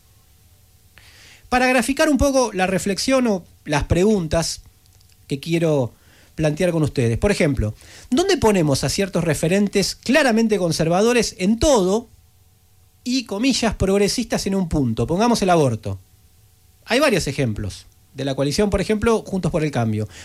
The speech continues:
Para hablar de uno extremo, Patricia Bullrich en su momento se pronunció a favor del aborto, o bueno, Silvia Lospenato, otra de las diputadas, que fue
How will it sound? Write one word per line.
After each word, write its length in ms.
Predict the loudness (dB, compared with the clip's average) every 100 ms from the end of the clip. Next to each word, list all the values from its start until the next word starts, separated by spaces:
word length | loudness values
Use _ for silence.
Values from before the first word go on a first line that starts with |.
| -2
Para 140 | 0
hablar 220 | 4 4
de 80 | 2
uno 100 | 0
extremo, 520 | 0 0 0 2 0
Patricia 380 | -2 -4 -2 0
Bullrich 500 | 2 2 0 -2 -6 -20 _ -12
en 120 | -8
su 100 | -4
momento 340 | 0 0 0
se 100 | -2
pronunció 640 | -4 -2 -2 0 2 0 -2 -12 -20 -20 -20 -20 -20 -20 -10
a 100 | -6
favor 280 | -2 0 2
del 100 | 2
aborto, 440 | 2 2 0 -2 0
o 80 |
bueno, 260 | 0 0 -2 -8 -20 -20 -10
Silvia 400 | -4 -2 2 2
Lospenato, 680 | 0 0 2 2 0 -2 -2
otra 220 | -4 -4
de 60 | -2
las 80 |
diputadas, 520 | -2 -2 0 0 0 -2
que 100 | -6
fue 340 | -2 -2